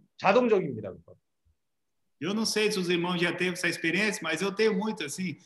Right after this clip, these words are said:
Speaker 2: Eu mesmo fico muito conceito na minha cabeça com o negócio de comida. "Ah, dá pra fazer tal coisa?" "Ah, não dá, por causa disso, por causa daquilo." E aí você fica limitado,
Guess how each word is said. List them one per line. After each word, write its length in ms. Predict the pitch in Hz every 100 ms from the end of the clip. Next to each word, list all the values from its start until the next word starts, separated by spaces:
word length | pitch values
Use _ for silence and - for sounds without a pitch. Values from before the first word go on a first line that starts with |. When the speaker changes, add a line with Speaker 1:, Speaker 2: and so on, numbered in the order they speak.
| _
Speaker 2:
Eu 160 | 160 214
mesmo 720 | 208 240 226 190 135 120 127 -
fico 240 | 214 208
muito 560 | 226 214 254 302 285 -
conceito 460 | 226 208 190 233
na 100 | 214
minha 140 | 202 196
cabeça 340 | 170 143 208
com 80 | 208
o 20 |
negócio 260 | 196 180 196
de 40 |
comida. 440 | 185 165 170 180 143
"Ah, 140 | 202
dá 100 | 214
pra 80 | 254
fazer 300 | 226 226 226
tal 200 | 220 214
coisa?" 280 | 240 233 190
"Ah, 240 | 254 277 254
não 180 | 254
dá, 280 | 139 156 139
por 80 | 175
causa 320 | 185 190 - 117
disso, 380 | 160 196 - 139
por 80 | -
causa 180 | 170 170
daquilo." 580 | 147 - 190 208 170 - - _ _ _
E 140 | 180 208
aí 260 | 214 247
você 240 | 254 247 247
fica 320 | 262 262 262
limitado, 640 | 254 262 254 247 254 226